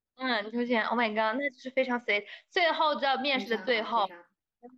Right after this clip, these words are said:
Speaker 1: 他就说，他说：“谢谢你在凌晨的大概五点钟还保持如此的清醒的一个状态。” <laughs> 他说，他说：“Please，”他说：“Please 告诉我是 OK 还是就是要不要 match。”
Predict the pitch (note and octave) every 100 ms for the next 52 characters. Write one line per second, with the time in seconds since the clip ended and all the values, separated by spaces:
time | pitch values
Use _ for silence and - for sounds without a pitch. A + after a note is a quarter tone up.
0 | - C#4+ C#4 C#4 B3+ B3+ D4+ D4 F4 E4+
1 | D4 A#3+ G3+ C#4 A#3+ A3 B3 B3+ A3 A3+
2 | A#3+ A3+ G#3+ B3 A#3+ A3 A3 C#4 G#3+ A#3
3 | A#3 B3 F#3+ G3 - A3 C4+ - A3+ A3+
4 | C#4+ D#4 C#4+ A3 A3 B3 D#4 B3+ B3+ E4
5 | - _ _ _ _ _ _ - - -
6 | F4 E4+ E4+ - - D#4+ D#4 E4 D4 C4
7 | B3+ - - D#4 D#4 - B3 A3 A#3+ B3+
8 | C4 C#4 B3 A3+ G#3+ A#3+ B3 A3 G3 G3
9 | - A3+ G#3 A3+ A#3+ A3 G3+ G3 G#3+ G3
10 | G#3+ A#3+ A3+ G#3+ G3+ A3 G3 F#3+ - G3